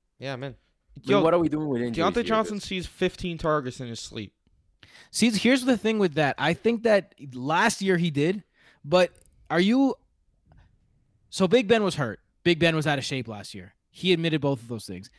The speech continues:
Speaker 4: This year he comes back into camp, and a lot of people were hating on him. Like, "I can't, what do you mean he's in shape?" The dude looked m-, way more in shape than he did last year.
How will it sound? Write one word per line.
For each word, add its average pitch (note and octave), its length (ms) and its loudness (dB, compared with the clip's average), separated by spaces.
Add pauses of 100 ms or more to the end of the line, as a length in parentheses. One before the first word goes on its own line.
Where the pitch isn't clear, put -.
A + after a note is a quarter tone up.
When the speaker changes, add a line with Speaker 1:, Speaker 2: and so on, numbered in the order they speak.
(160)
Speaker 4:
This A#3+ 200 2
year C4 120 0
he A#3+ 60 -2
comes G#3 260 -2
back F3+ 240 0
into D#3+ 140 -8
camp, D#3+ 320 -4
and C#3 260 -6 (420)
a E3+ 60 -4
lot G3+ 140 2
of A#3 40 2
people A3+ 160 0
were G#3+ 60 2
hating F#3+ 300 2
on G3 120 0
him. G#3+ 140 0
Like, D3+ 220 -2
"I C#3+ 100 -6
can't, F3+ 260 -6 (240)
what D#3+ 260 2
do F#3+ 60 4
you F3 60 4
mean F#3+ 140 4
he's F#3 140 2
in F#3 100 -2
shape?" G3 260 0
The F#3 60 0
dude B3 280 2
looked B3 220 4
m-, F3 340 -8
way E3 300 4
more G3+ 220 4
in E3+ 80 2
shape E3+ 260 2
than C3+ 80 -4
he C3+ 60 -4
did C#3 100 -2
last A#2+ 260 -6
year. F#2+ 220 -10